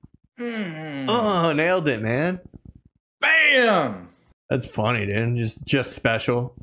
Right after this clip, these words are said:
Speaker 2: Special. Well, shit.
Speaker 1: Special. I'm special.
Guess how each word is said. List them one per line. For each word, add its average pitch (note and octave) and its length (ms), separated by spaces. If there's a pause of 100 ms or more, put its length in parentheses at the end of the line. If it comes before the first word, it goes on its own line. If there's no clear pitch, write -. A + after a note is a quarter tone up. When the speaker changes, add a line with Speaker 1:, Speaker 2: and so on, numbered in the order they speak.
(420)
Speaker 2:
Special. - 580 (1400)
Well, C3+ 80
shit. F#3+ 360
Speaker 1:
Special. D3+ 840 (200)
I'm C3+ 100
special. C#3+ 800